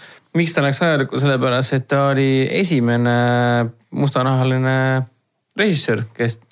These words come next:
nomineeriti parima režissööri, mm,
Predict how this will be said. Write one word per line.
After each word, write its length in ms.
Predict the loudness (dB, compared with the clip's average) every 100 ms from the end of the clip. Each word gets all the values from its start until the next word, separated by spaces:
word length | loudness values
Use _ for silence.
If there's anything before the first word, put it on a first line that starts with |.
| 0 2
nomineeriti 760 | 2 2 0 0 0 0 0 0
parima 560 | 0 0 2 0 0 0
režissööri, 760 | 0 -2 0 0 0 0 0
mm, 840 | -2 -8 -18 -14 -10 -8 -6 -6